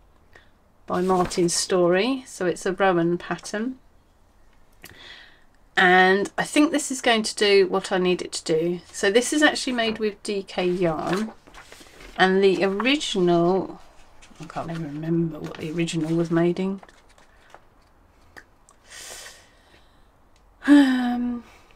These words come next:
yeah, it's probably about a D K. So it's twenty-four stitches in twenty-nine rows. That's about a D K. So I got this to make it. Cascade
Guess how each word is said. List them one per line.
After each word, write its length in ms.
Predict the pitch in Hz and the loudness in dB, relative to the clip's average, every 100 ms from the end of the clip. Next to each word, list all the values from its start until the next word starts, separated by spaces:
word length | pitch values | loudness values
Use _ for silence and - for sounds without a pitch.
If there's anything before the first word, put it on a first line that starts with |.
| _ _ _ _ _ _ _ - - _ _ _ _ _ _ _ _ _ _ _ _ _ | _ _ _ _ _ _ _ -20 -20 _ _ _ _ _ _ _ _ _ _ _ _ _
yeah, 140 | 302 | 0
it's 100 | 320 | 0
probably 280 | - 453 349 | 2 2 4
about 320 | 202 180 165 | 6 6 4
a 20 | - | 2
D 220 | - 170 | -8 -10
K. 320 | - 170 190 | -2 -2 -2
So 160 | 220 233 | -2 -2
it's 160 | 233 | -2
twenty-four 460 | - 311 311 269 247 | -2 -2 0 -2 -4
stitches 600 | - 240 226 - 208 208 | -4 -6 -6 -4 -4 -4
in 120 | 190 | -8
twenty-nine 680 | - 202 190 185 180 170 165 | -4 -6 -4 -4 -2 0 0
rows. 600 | 165 - - 185 - - - _ _ - - - - - | -4 -8 -8 -10 -10 -14 -18 _ _ -20 -20 -20 -20 -12
That's 260 | - 175 - | -2 -2 0
about 260 | - 156 170 | 0 0 0
a 20 | |
D 160 | - | -8
K. 320 | - - 170 175 - - - - | -10 -4 -4 -6 -14 -18 -18 -14
So 260 | - 233 - | 0 2 4
I 280 | 285 427 415 | 4 4 4
got 800 | - 180 - 220 247 - - - - - - - | 4 4 4 2 2 -2 -12 -12 -18 -20 -18 -16
this 540 | 226 254 220 - - | -2 4 4 4 -2
to 120 | - 208 | -2 -6
make 360 | 165 165 - | -6 -10 -8
it. 260 | - 220 - - - - - - _ _ _ - - - | -4 -4 -6 -14 -20 -20 -20 -20 _ _ _ -20 -20 -12
Cascade 920 | - 302 - - 294 277 269 262 - | -4 -2 -2 -6 -2 0 0 -4 -8